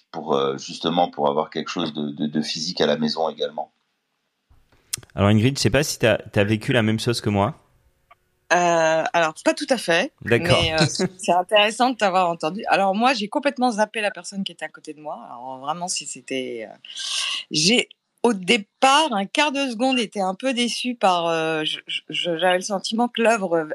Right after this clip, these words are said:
Speaker 3: allait être beaucoup plus visuelle, et en fait c'est des, c'est comme une espèce de, de, de marguerite, euh, avec des petites pétales bleus. Enfin moi c'est un petit peu le souvenir que, que j'en ai, qui, euh, qui scintille. Enfin il y a des, il y a des ondes, oui c'est ça, il y a des lumières différentes, mais surtout on m'a dit non non tu fermes les yeux.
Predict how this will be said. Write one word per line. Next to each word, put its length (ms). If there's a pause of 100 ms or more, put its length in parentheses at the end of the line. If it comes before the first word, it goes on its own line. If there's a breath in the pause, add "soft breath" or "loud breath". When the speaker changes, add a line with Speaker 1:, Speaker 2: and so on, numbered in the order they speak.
Speaker 3:
allait 220
être 180
beaucoup 240
plus 160
visuelle, 480
et 20
en 80
fait 240
c'est 220
des, 400 (340 loud breath)
c'est 100
comme 140
une 80
espèce 300
de, 320
de, 580
de 400
marguerite, 840
euh, 520 (380)
avec 200
des 100
petites 340 (100)
pétales 300
bleus. 380 (100)
Enfin 240
moi 240
c'est 140
un 60
petit 120
peu 120
le 60
souvenir 400
que, 280
que 160
j'en 200
ai, 220 (720 loud breath)
qui, 320
euh, 180
qui 200
scintille. 600
Enfin 200
il 80
y 20
a 40
des, 100
il 100
y 60
a 60
des 200
ondes, 240
oui 160
c'est 140
ça, 200
il 60
y 40
a 40
des 160
lumières 380
différentes, 280
mais 60
surtout 300
on 60
m'a 120
dit 140
non 100
non 140
tu 160
fermes 240
les 180
yeux. 160